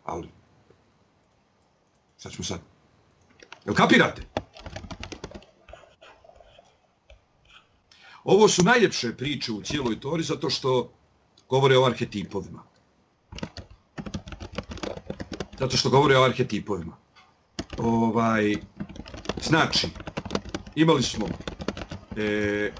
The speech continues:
mogućnost A, u kojoj je Bog vjerovao, Avram nije, ekspresno stvaranje nacije,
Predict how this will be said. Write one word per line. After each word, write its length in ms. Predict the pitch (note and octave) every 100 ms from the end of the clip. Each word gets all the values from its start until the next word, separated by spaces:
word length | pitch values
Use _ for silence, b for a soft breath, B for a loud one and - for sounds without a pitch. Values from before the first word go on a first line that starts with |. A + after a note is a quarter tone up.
| -
mogućnost 680 | A#2 A#2 E3 E3 D3+ A#2 -
A, 320 | E3 F3+ E3 - - - - - -
u 40 | -
kojoj 200 | - C3
je 60 |
Bog 260 | A#2 D#3+ C#3
vjerovao, 360 | C#3+ C#3+ C3+ A#2+
Avram 320 | A#2 G#2+ G2
nije, 400 | D3+ F3+ D#3+ C3+ _ _ -
ekspresno 460 | D#3+ D#3+ C#3 C3 A2+
stvaranje 480 | - C3+ C3+ G#2+
nacije, 640 | G#2 D#3 D#3+ - D#3 C#3